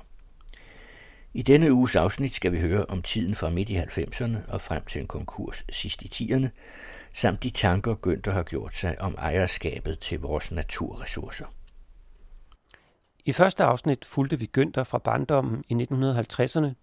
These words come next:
Speaker 2: på en større slægtsgård i det sønderjyske, frem til han blev optaget af det biodynamiske. I dette andet og sidste afsnit taler Günther om udfordringerne med at få tingene til at hænge sammen, både rentabiliteten på gården, hvor hans nye dyrkningsform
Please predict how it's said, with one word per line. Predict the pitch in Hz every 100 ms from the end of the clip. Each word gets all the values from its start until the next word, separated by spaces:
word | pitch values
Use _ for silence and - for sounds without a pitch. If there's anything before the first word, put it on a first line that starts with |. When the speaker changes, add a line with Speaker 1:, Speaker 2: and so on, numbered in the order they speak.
| -
Speaker 2:
på | 120
en | 98
større | - 117
slægtsgård | 120 139 - - 151 -
i | 101
det | 113
sønderjyske, | - 147 180 151 - - _ _ _ _
frem | - 131 -
til | 143
han | 127
blev | 123 -
optaget | 127 - 151 123
af | -
det | 113
biodynamiske. | - 123 143 143 117 110 107 - 110 _ _ _ _ - - - - - - _
I | -
dette | 113 127 - 113
andet | 127 160
og | - 117
sidste | - 175 208
afsnit | 131 123 147 - _ _
taler | - 139 120 -
Günther | 127 -
om | 127 110 -
udfordringerne | 147 180 214 165 135 117 113 107 -
med | 127
at | 113
få | 113
tingene | - 143 120
til | -
at | 131
hænge | 120
sammen, | - 151 185 127 - _ _ -
både | 113 113 117
rentabiliteten | 127 113 110 107 101 - 180 208 160
på | 123
gården, | 113 160 196 160 123 _ _ -
hvor | 120
hans | 113 -
nye | 120 127
dyrkningsform | 139 147 160 - 131 110